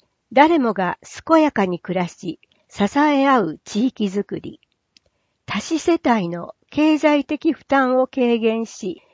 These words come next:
子育て支援の充実を図るため、引き続き低所得世帯及び第三子以降の子の給食費を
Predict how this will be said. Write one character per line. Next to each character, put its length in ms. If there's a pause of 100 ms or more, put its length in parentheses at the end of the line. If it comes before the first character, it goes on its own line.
(380)
子 100
育 300
て 140
支 180
援 240
の 160
充 260
実 320
を 100
図 300
る 140
た 160
め、 220 (520)
引 240
き 0
続 340
き 340 (280)
低 260
所 160
得 280
世 140 (120)
帯 240 (220)
及 260
び 260 (300)
第 260
三 320
子 380 (220)
以 120
降 300
の 140
子 180
の 240 (280)
給 240
食 320
費 220
を 120